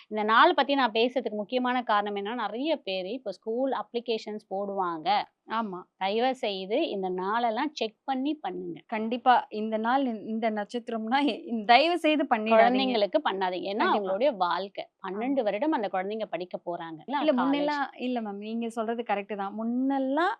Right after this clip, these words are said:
Speaker 2: நாங்க வீட்ல இருக்கும்போதே, இவன் ஒரு புது பொருள் வாங்கிட்டு வந்தானா, அதை கொண்டு போய் சாமி கிட்ட வைப்பாங்க.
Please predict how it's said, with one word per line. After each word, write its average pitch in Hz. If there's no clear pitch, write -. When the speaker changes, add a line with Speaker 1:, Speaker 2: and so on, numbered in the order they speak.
Speaker 2:
நாங்க 330
வீட்ல 302
இருக்கும்போதே, 240
இவன் 262
ஒரு 220
புது 277
பொருள் 277
வாங்கிட்டு 220
வந்தானா, 214
அதை 311
கொண்டு 214
போய் 240
சாமி 220
கிட்ட 214
வைப்பாங்க. 185